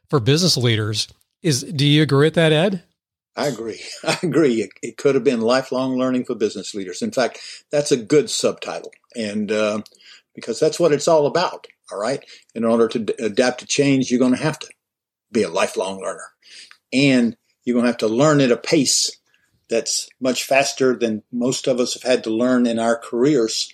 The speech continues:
Speaker 2: so far, because the pace of change is gonna accelerate, the pace of knowledge creation, all of this being generated by very smart technology. And, uh, so, yeah, that's, uh, I'm not gonna tell my publisher that,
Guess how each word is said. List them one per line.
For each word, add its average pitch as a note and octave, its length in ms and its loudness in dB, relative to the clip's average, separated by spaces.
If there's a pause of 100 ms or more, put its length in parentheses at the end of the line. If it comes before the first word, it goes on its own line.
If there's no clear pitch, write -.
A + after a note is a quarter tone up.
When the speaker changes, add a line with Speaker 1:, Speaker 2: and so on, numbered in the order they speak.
(160)
Speaker 2:
so - 320 0
far, C#3+ 420 2
because C#3+ 520 0
the - 80 -10
pace - 280 0
of C#3+ 80 -4
change F#3+ 420 -2
is G2 140 -10
gonna A2 200 -8
accelerate, F#2+ 580 -4
the - 80 -14
pace C3 320 -2
of B2+ 80 -4
knowledge C3+ 440 -2
creation, C#3+ 520 0 (680)
all C#3+ 240 6
of B2+ 80 0
this A#2+ 160 0
being A#2+ 300 2
generated A#2 580 2
by G#2+ 140 -2
very A#2+ 280 2
smart G#2 440 -2
technology. F#2+ 640 -10 (320)
And, G#2 280 -8
uh, G#2 120 -4
so, G#2 300 -4 (340)
yeah, E2+ 240 0 (100)
that's, C3+ 340 2
uh, A#2+ 240 2 (600)
I'm B2+ 100 0
not D#3+ 160 4
gonna B2 160 2
tell C3+ 220 2
my A#2 140 0
publisher A#2+ 580 0
that, F#2+ 200 -6